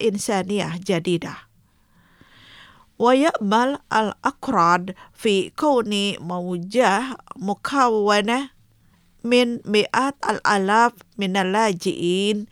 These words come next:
السوريين سوف لن تكون مريحة لتركيا والاتحاد الأوروبي. كما قال رئيس وزارة تركيا أحمد داود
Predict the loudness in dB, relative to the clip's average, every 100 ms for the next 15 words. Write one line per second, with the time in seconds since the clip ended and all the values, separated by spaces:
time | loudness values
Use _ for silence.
0 | -18 -20 -16 -6 -4 -4 -2 0 -2 -4
1 | -4 -2 -2 -4 -14 -18 -8 -4 -2 -2
2 | 2 2 0 0 -2 0 -4 -4 -4 -4
3 | -2 -4 -2 0 0 0 0 -2 -2 -6
4 | -20 -20 -20 -20 -6 0 2 0 -2 0
5 | 0 0 -2 0 0 -2 -4 -2 -2 -2
6 | 0 0 0 -2 0 -2 -2 -4 -4 0
7 | 2 2 -2 _ _ -20 -20 _ _ _
8 | _ _ -20 -20 -2 2 4 2 2 0
9 | 2 2 0 0 -4 -2 0 0 0 0
10 | -4 -6 -2 -2 -2 -2 0 0 -6 -18
11 | 0 2 2 -2 -2 -2 -2 0 0 0
12 | -4